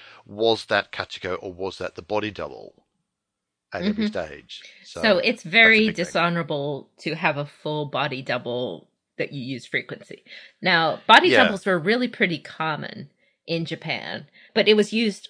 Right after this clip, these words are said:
Speaker 2: more often on the battlefield, where you would have
Speaker 1: Mm.
Speaker 2: somebody else, like, being your body double on the battlefield.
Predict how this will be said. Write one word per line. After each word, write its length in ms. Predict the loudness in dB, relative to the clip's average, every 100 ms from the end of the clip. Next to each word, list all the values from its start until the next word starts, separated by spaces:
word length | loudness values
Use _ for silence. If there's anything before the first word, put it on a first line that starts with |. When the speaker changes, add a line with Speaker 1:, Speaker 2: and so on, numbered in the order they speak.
| _
Speaker 2:
more 240 | 0 6 6
often 280 | 6 2
on 340 | -2 -2 -2 -2
the 360 | -4 -2 -2
battlefield, 840 | 6 6 6 2 -2 -8 -6 -8 -6
where 160 | 0 0
you 180 | 0 -4
would 120 | -2
have 200 | 2 2 0
Speaker 1:
Mm. 220 | -6 -10 -18 _
Speaker 2:
somebody 480 | 0 4 4 2 4
else, 480 | 4 2 -2 -12 -12
like, 380 | -4 -2 -2 -2
being 260 | -2 -2 -4
your 100 | -2
body 320 | 2 2 0
double 320 | 0 -2 -2
on 160 | -4 -4
the 60 | 0
battlefield. 840 | 2 2 -2 -4 -2 0 -2 -6